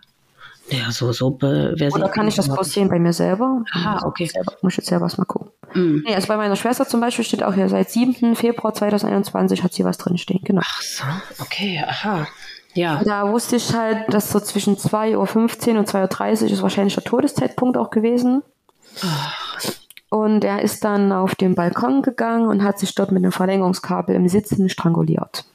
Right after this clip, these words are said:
Speaker 1: Ach.
Speaker 2: Äh, was ich, ähm, rausgefunden habe, dass das auch zwar eine harte Methode ist, aber es ist auch gleich vorbei.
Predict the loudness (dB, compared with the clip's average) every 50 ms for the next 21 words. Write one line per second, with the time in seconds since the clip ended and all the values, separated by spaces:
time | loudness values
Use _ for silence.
0 | _ -10 -6 -4 -4 -4 -4 -6 -8 -10 -10 -10 -12 -14 -16 -18 -20 -20 -20 -20
1 | -20 -20 -20 -20 -18 -18 -18 -18 -18 -18 -18 -18 -16 -16 -18 -18 -18 -20 -20 -20
2 | -20 -20 -20 -8 _ -2 0 0 0 0 0 0 2 2 2 2 2 2 2 0
3 | -2 -6 -6 -6 -6 -2 0 2 2 4 4 4 4 2 2 2 2 2 2 2
4 | 2 2 0 0 0 0 0 -2 -2 -2 0 2 2 4 4 2 2 2 0 0
5 | 0 0 2 2 2 2 2 2 2 2 0 0 -4 -8 -20 -20 -20 -20 -20 _
6 | _ _ _ _ _ _ -8 -2 0 0 0 0 0 0 0 0 0 -2 -2 -4
7 | -2 0 0 0 0 0 -2 -4 -6 -8 -10 -10 -6 -4 -2 0 2 2 2 2
8 | 2 2 2 4 4 2 2 0 0 0 0 2 2 2 2 2 2 2 0 -2
9 | -6 -6 -4 -4 -2 0 0 0 2 2 0 0 0 0 0 0 -2 -4 -10 -20
10 | -20 -20 -20 _ _ _ 0 0 2 2 2 0 2 2 0 0 2 2 2 2
11 | 2 0 -2 -2 0 -2 -2 -2 -2 -4